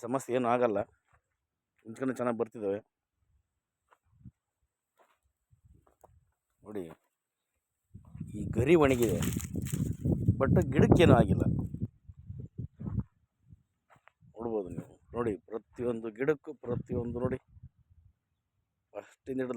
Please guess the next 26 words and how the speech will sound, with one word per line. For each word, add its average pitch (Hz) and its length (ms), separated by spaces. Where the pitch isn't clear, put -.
ಲಾಸ್ಟ್ 127 300
ತನಕನೂ 131 340
ಗ್ರೀನ್ 117 200
ಮ್ಯಾಟ್ 113 160
ಕಟ್ಟಿದ್ದಾರೆ. 95 360
ಯಾಕಂದ್ರೆ 123 320
ಇದು 107 120
ಲಾಸ್ಟ್, 135 280
ಈ - 60
ಕಡೆ 107 180
ಹೊಲದ 117 340
ಈ - 80
ಕಡೆ 117 200
ಬಿಸಿಲು 117 260
ಬೀಳುತ್ತೆ, 120 320
ಜಾಸ್ತಿ 123 300
ಬಿಸಿಲು 113 240
ಬೀಳುತ್ತೆ 120 260
ಅನ್ನೋ 113 160
ಕಾರಣಕ್ಕೆ 123 340
ಗ್ರೀನ್ 117 180
ಮ್ಯಾಟ್ 113 180
ಕಟ್ಟಿದ್ದಾರೆ. 101 340
ಅದು 131 120
ಅವ್ರು 127 120
ಏನು 139 180